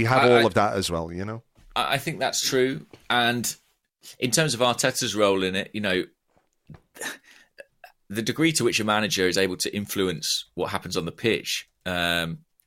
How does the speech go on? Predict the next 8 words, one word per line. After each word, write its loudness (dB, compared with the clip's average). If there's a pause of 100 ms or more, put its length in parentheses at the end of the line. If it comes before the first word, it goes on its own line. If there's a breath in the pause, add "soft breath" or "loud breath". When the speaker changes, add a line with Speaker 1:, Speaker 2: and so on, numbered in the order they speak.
(160)
Speaker 2:
is -8
debatable, -2 (380 loud breath)
but 0
he 2
obviously 2 (120)
prepares 0
for -4
it -6